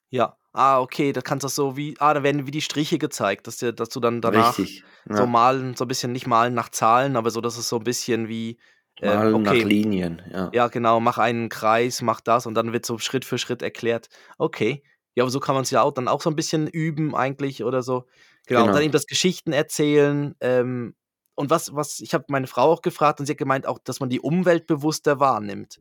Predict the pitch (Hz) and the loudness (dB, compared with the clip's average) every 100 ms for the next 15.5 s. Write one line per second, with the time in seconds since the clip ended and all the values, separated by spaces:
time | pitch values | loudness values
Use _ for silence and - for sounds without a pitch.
0 | _ _ _ - 143 127 - 175 151 151 | _ _ _ -4 -2 -2 2 2 2 0
1 | - 131 135 160 170 143 147 104 131 160 | 0 0 -2 -6 -6 -4 -2 0 0 0
2 | 160 156 - 139 147 139 131 135 - 143 | -4 -4 2 2 2 -2 -6 -6 -8 -6
3 | 156 143 - 202 170 143 - 131 - 156 | -6 -6 2 4 6 4 0 -6 -6 -6
4 | 123 104 _ _ - 180 143 101 _ 156 | -6 -8 _ _ -4 -2 -2 -8 _ -8
5 | 156 143 175 - 123 - 202 120 - _ | -4 0 0 0 -4 -4 -2 -2 -6 _
6 | _ _ - 143 175 156 107 120 123 104 | _ _ -2 2 4 2 0 -2 -2 -2
7 | 127 135 147 143 147 151 180 170 143 135 | -2 -2 0 0 -2 0 4 6 4 2
8 | 139 147 113 107 - 143 147 - 131 113 | 0 4 4 2 -2 -4 -4 -2 0 0
9 | 104 101 120 123 98 110 104 - _ - | -2 -8 -8 -4 -4 -6 -12 -18 _ -8
10 | 117 113 - 92 98 113 110 135 123 120 | -4 -4 -4 -2 2 2 2 0 0 0
11 | 98 107 110 104 104 101 - 135 135 117 | 0 0 0 0 0 0 -2 -2 2 2
12 | 110 92 101 123 127 123 - - 98 101 | 2 2 4 4 4 -2 -4 -8 -4 -4
13 | 92 90 - - - - - _ - - | -4 -10 -12 -14 -14 -20 -20 _ -18 -16
14 | - - 113 - 196 104 127 151 131 117 | -8 2 2 4 2 2 4 4 4 2
15 | 113 - 101 98 92 | 2 -2 -4 -4 -6